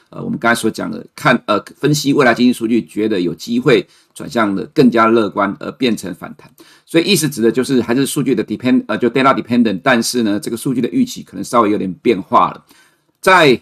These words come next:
呃，原本大家认为说，呃，在今年第一季就开始一路不断改善的数据，就，就是说对市场有利的改善的数据，可能会延后到第二季以后才会变成这个状况了哈。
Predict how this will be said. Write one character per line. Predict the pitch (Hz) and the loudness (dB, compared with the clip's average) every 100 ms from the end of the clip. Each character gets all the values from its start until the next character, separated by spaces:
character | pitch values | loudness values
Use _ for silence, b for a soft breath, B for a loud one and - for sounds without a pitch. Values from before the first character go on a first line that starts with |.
| - | -2
呃， | 117 117 | 0 4
原 | 160 | 4
本 | 135 | 4
大 | 151 | 4
家 | 147 | 6
认 | 156 131 | 4 4
为 | 120 | 0
说， | - 135 131 127 - | 0 2 4 2 0
呃， | 98 92 | -8 -4
在 | 123 117 | -2 0
今 | 135 | 2
年 | 127 113 | 0 2
第 | 123 | 0
一 | |
季 | 123 120 | 0 -2
就 | 113 | -4
开 | - 120 | -2 -4
始 | - - | -4 -6
一 | 110 | -2
路 | 123 | -2
不 | - | -2
断 | 120 117 | -2 -2
改 | - 87 | -2 -6
善 | 87 107 | -4 -4
的 | 92 | -4
数 | - 101 | -6 -8
据， | 95 104 80 | -4 -6 -2
就， | 113 | -2
就 | - 123 | 0 0
是 | 120 | 2
说 | 120 | 0
对 | 120 117 | 2 2
市 | 107 139 | 2 -2
场 | - 87 82 - | -4 -8 -10 -12
有 | 85 | -6
利 | 104 107 | -4 -4
的 | |
改 | - 85 | -4 -6
善 | 113 104 | -4 -4
的 | |
数 | - 98 | -6 -4
据， | 104 80 b b b | -4 -6 b b b
可 | - 120 | -4 -2
能 | 107 | 2
会 | 127 - | 2 2
延 | 104 | -2
后 | 110 123 101 | 2 2 4
到 | 110 92 87 _ _ | 4 2 0 _ _
第 | 123 117 | 0 2
二 | 113 | 0
季 | - 107 | -2 -6
以 | 82 | -6
后 | 90 | -10
才 | 82 | -10
会 | 85 | -6
变 | 110 90 | -4 -4
成 | |
这 | 87 | -6
个 | 85 | -10
状 | 107 92 78 | -6 -6 -6
况 | - 80 | -8 -8
了 | 76 | -10
哈。 | - | -20